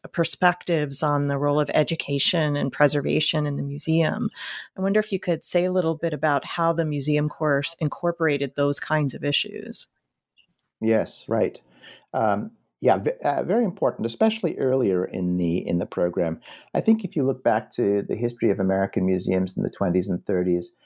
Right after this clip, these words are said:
Speaker 2: uh, it was almost like the, the future and the character of the American Museum was, was up for grabs. I mean, you had on the one hand, you know, the,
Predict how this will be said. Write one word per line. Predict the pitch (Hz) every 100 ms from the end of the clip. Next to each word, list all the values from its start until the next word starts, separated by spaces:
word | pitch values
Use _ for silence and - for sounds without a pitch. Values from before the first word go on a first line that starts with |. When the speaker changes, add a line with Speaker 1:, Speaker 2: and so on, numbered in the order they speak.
| _ _ _
Speaker 2:
uh, | 135 151 151
it | -
was | 156
almost | 208 247 262 -
like | 165 -
the, | 139 131
the | 120
future | 120 151 156 - 123
and | 104
the | 104
character | - 107 113 - 98
of | 87
the | 95
American | 92 92 87 95
Museum | 92 87 98 90 90
was, | 90 85 -
was | - 90 101
up | 101 -
for | 95
grabs. | 87 76 76 -
I | 85
mean, | 95
you | 101
had | 101 110 107
on | 87
the |
one | 90 95 98
hand, | 104 92 90
you | -
know, | 92 87 -
the, | 90